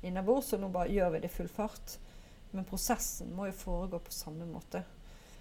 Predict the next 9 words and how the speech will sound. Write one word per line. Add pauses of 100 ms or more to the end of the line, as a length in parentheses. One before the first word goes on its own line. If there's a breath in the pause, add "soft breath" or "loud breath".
(160 loud breath)
Men
det
vi
ser,
det
å
få
tilbakemeldinger
på,